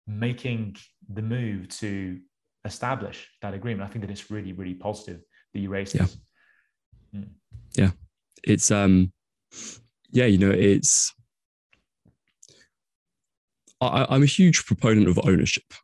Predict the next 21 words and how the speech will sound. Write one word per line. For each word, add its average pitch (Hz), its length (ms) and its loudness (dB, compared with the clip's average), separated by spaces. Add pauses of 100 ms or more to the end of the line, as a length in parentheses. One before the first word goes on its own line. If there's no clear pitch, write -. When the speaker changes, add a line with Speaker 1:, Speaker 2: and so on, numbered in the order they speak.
Speaker 2:
as 92 120 4
well. - 140 -4 (600)
So, 104 260 2
so 92 140 2
that 95 220 0
also 92 240 4
falls 90 240 2
kind 90 160 2
of 82 60 4
into 85 220 2
my, 87 340 6
my 87 120 4
values, 113 320 4
but 90 160 0
I, 92 160 4 (960)
I 117 100 2
group 117 260 4
a 107 40 4
lot 101 140 4
of 90 100 6
values 87 400 6